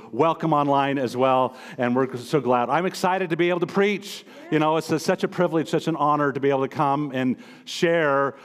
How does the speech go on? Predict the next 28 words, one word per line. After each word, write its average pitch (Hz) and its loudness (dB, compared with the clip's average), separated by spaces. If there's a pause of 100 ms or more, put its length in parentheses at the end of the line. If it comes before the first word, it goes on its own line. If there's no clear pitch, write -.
(140)
this 143 0
m-, 131 -8
mighty 156 0
Word 139 0
of 127 -4
God 113 0
that 120 -2
none 143 0
of 160 -2
us 151 -2
are 135 -2
qualified 143 0
to 139 -4
do, 123 0 (260)
but 127 -2
Jesus 135 -2
picks - -8
us 107 -6
to 104 -16
do. 85 -10 (480)
Right? 147 0
How 165 0
many 170 0
know 160 2
that? 156 -2 (180)
Would 165 2
you 185 2
say, 190 -2